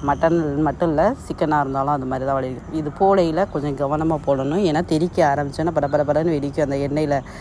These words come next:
போட்டது எண்ணெயில. இதே நம்ம தண்ணிக்குள்ள போட்டோம்னா ஒண்ணும் பிரச்சனை இல்ல. நம்ம பெரும்பாலும் வந்து இது மாதிரி மட்டன் வேக வைக்கையில தண்ணியில போட்டு வேக வச்சுட்டு எடுப்போம். ஆனா அதை விட வந்து இந்த மாதிரி எண்ணெயில போட்டு,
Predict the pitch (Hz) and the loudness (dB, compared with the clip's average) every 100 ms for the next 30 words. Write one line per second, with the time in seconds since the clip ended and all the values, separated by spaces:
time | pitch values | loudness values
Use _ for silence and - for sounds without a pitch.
0 | - - - 165 151 143 151 143 139 135 | -16 -14 -2 0 0 0 0 0 -2 -4
1 | - - - - 180 190 185 160 160 165 | -6 -16 -16 -2 2 4 4 4 2 2
2 | 165 151 139 147 151 160 147 147 147 156 | 0 -2 -2 -2 0 0 -2 -4 -6 -4
3 | 151 143 135 - - - - - - - | -2 -2 -6 -10 -14 -6 -6 -6 -10 -18
4 | - - - - - - - 226 240 208 | -18 -18 -20 -20 -20 -10 -2 0 0 -2
5 | 202 208 208 214 190 190 190 175 156 156 | 2 2 4 2 0 0 0 0 -4 -10
6 | - 170 165 170 170 180 156 180 170 165 | -6 -4 0 0 0 0 -2 0 0 0
7 | 165 160 151 151 175 175 170 180 170 156 | -2 -4 -4 -4 2 2 4 2 0 -2
8 | 151 165 165 165 156 143 156 147 160 139 | -2 0 2 2 0 -2 -4 -2 0 2
9 | 165 170 151 160 165 170 196 160 156 175 | 4 6 6 4 2 4 4 2 -2 -2
10 | 156 143 147 156 147 156 165 147 135 139 | -2 0 -2 -2 -2 -2 0 -2 -4 -6
11 | 165 | -4